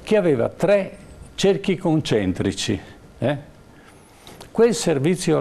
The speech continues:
lì non l'ho mai più visto. Ho visto le immagini precedenti, le immagini successive, ma l'identificazione di quelli, di quel cerchio concentrico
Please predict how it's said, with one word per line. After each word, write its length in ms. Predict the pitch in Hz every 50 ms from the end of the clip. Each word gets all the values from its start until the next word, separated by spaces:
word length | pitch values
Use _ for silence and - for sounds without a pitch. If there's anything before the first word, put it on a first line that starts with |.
| 127
lì 300 | 117 98 98 113 170 202 - - -
non 200 | - 156 156 160
l'ho 120 | 160 165
mai 240 | 175 185 185 190 190
più 180 | 185 185 180 156
visto. 540 | 139 135 113 - - - - 107 - - - - - - - - -
Ho 100 | 123 120
visto 400 | 127 165 160 - - - 135 120
le 100 | 110 107
immagini 520 | 110 113 110 127 131 117 107 113 104 98
precedenti, 840 | - - 107 90 - - - - - 113 139 156 151 143 - 196 190
le 120 | 156 143 131
immagini 400 | 120 120 131 127 113 120 113 95
successive, 840 | - - 110 95 - - - - - - 104 104 117 123 147 151 151 - - - - - -
ma 120 | - - 110
l'identificazione 1120 | 117 120 117 123 135 127 117 - 156 135 - - 151 131 147 139 - - 180 190 190 170
di 140 | 139 131 -
quelli, 280 | - 151 156 151 139 143 -
di 300 | - - 117 107 117 110 104
quel 280 | - 139 139 131 117 104 - - - - - - -
cerchio 680 | - - 151 147 139 131 101 - - 113 110 98 80 - - - - - - -
concentrico 1000 | - - 131 123 127 - - 147 - 143 135 - - 107 101 - - - 98 -